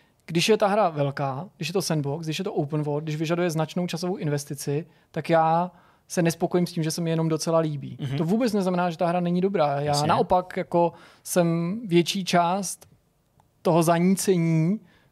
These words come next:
Speaker 1: nebo, nebo té, té energie pro ní věnoval, nebo, nebo byl ochoten vydolovat ze sebe právě na to konto, že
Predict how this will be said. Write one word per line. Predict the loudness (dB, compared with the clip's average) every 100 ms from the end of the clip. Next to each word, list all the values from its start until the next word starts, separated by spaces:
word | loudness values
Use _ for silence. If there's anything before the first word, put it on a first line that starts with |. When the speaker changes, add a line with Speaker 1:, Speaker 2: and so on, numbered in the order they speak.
| -8
Speaker 1:
nebo, | -2 0
nebo | 2 0
té, | -2 -6 -6
té | -2 2
energie | 4 4 2
pro | 2 -2
ní | 0 -2 -4 -12 _ _ _
věnoval, | -10 2 4 6 6 4 4
nebo, | 2 2
nebo | 0
byl | -4 -2 0 0
ochoten | 0 0 2
vydolovat | 2 2 2 0
ze | -2
sebe | -6 -4
právě | 2 2 2
na | 0
to | 0 0
konto, | 0 0 -2
že | 2 2